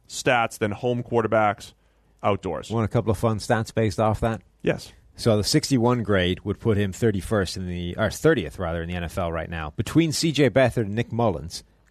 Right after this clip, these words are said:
Speaker 2: right?
Speaker 1: So you're saying just the, the, the, the wind and the cold weather, or just the outdoors,
Speaker 2: Yes.
Speaker 1: turns him into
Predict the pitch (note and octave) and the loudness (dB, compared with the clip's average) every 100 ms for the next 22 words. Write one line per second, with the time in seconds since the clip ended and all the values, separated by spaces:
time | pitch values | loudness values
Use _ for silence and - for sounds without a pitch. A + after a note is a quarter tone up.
0 | - E2+ A2 _ - C3+ C#3 D3 A#2+ C#3+ | -4 -2 -2 _ 0 2 4 2 4 0
1 | - - A#2+ - B2 _ - G#2 G2 - | 0 0 0 0 -6 _ 0 2 2 0
2 | F#2+ B2 C#3+ G2+ F#2+ G2 - C3+ C#3 A#2 | 0 4 4 2 0 -2 -2 2 2 4
3 | A#2 G2+ G2 G#2 C#3 C3+ C3+ B2+ C3+ G2 | 2 4 2 0 2 4 2 2 0 0
4 | D#2+ - - - E3 - - - - B2+ | -4 -14 -16 0 0 2 -10 -14 -4 0
5 | A2+ A#2+ G#2+ G#2 G#2 | 2 2 2 2 6